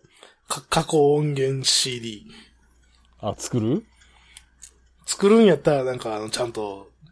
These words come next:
Speaker 1: なんていう、ディーブイディーパッケージみたいなのに。
Speaker 2: まあ、パッケージは欲しいわな。
Speaker 1: うん。だってそれシーディーアールやってなったらさ。<laughs>
Speaker 2: いや、まあ、シーディーアールでもいいかもしれんけど、パッケージは欲しい。
Speaker 1: いや、そう、いや、シーディーアールはシーディーアールでいいんやけど、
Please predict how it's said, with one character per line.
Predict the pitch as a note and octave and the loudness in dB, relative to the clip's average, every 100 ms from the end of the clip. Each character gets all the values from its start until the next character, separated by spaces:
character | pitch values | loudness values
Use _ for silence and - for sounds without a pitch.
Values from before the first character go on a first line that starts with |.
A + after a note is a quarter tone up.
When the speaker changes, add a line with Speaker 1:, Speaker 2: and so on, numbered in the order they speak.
| - | -16
Speaker 1:
な | A2 | -14
ん | |
て | G#2+ G2+ | -14 -16
い | |
う、 | G#2+ | -12
デ | C#3 | -10
ィ | C#3 | -8
ー | |
ブ | B2+ | -8
イ | C3+ | -8
デ | C3+ | -8
ィ | |
ー | |
パ | C#3+ | -8
ッ | B2+ | -8
ケ | - | -4
ー | A2+ | -4
ジ | G#2+ | -6
み | A2 | -8
た | - | -6
い | A2 | -6
な | G#2 | -6
の | G2+ | -10
に。 | G2 G2+ - - - - - _ _ _ _ _ _ - | -14 -20 -20 -18 -18 -20 -20 _ _ _ _ _ _ -12
Speaker 2:
ま | G3 | -2
あ、 | |
パ | E3 | 0
ッ | F3 | 0
ケ | C#4 | 0
ー | |
ジ | B3+ | 2
は | B3 | 2
欲 | B3+ | 0
し | - | -4
い | F#2+ | -10
わ | F#2 | -10
な。 | G2 - - _ _ G#2+ | -10 -12 -20 _ _ -8
Speaker 1:
う | G2 F#2 F#2 | -8 -8 -8
ん。 | |
だ | G#2+ | -8
っ | A#2 | -6
て | |
そ | - | -2
れ | B2 | 2
シ | - A#2+ | 2 2
ー | |
デ | A#2 | 2
ィ | |
ー | C#3 | 4
ア | D#3 | 4
ー | |
ル | A2 | 2
や | G2 | -8
っ | |
て | - | -6
な | A#2 | -4
っ | - | -2
た | D#3 | 0
ら | C3 | 2
さ。 | - D#3+ | 2 2
<laughs> | - - - - - - C#3+ - _ _ _ _ _ _ _ - | 6 6 6 0 -10 -8 -8 -10 _ _ _ _ _ _ _ -12
Speaker 2:
い | |
や、 | F#2 | -10
ま | G2+ | -10
あ、 | - | -14
シ | - B2+ E3+ | -10 -4 0
ー | |
デ | C4+ | 2
ィ | |
ー | C4 | 2
ア | - G4+ | 6 4
ー | D#3+ | 4
ル | |
で | A#2 | 0
も | G2 | -4
い | G2 | -2
い | |
か | |
も | B2 | -2
し | G#2 | -4
れ | |
ん | F#2+ | -6
け | |
ど、 | F#2 | -4
パ | F3+ | -2
ッ | F3 - | -2 0
ケ | A3+ | 4
ー | |
ジ | G3 | 4
は | D#3+ | 4
欲 | D3+ | 2
し | |
い。 | C3 | 0
Speaker 1:
い | |
や、 | B2 | 0
そ | B2 | 0
う、 | |
い | |
や、 | A#2 A#2 - | -2 0 4
シ | F#3+ G#3 | 6 6
ー | |
デ | A#3+ | 8
ィ | |
ー | D#4 | 12
ア | |
ー | |
ル | G#3+ | 12
は | |
シ | - D#3 | 12 8
ー | |
デ | D3 | 4
ィ | |
ー | D#3 | 2
ア | |
ー | |
ル | A#2 | 0
で | |
い | A2 | -6
い | |
ん | A2 | -8
や | F#2 | -8
け | G2+ | -6
ど、 | A#2 G#2 | -6 -8